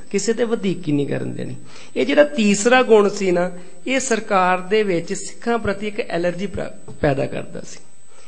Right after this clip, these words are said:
ਇਹੀ ਵਜ੍ਹਾ ਸੀ ਕਿ ਉਹਨਾਂ ਦੇ ਮਨ 'ਚ ਸੀ ਕਿ ਜਿੰਨਾ ਚਿਰ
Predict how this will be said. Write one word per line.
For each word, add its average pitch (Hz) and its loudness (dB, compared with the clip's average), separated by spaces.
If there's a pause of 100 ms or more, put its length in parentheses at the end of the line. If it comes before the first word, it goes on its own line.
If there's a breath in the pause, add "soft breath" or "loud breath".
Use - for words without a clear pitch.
(200 soft breath)
ਇਹੀ 262 2
ਵਜ੍ਹਾ 185 0
ਸੀ 165 0
ਕਿ 226 -4
ਉਹਨਾਂ 220 4
ਦੇ 233 6
ਮਨ 180 2
'ਚ 180 -4
ਸੀ 196 -6
ਕਿ 220 -4
ਜਿੰਨਾ 202 2
ਚਿਰ 220 4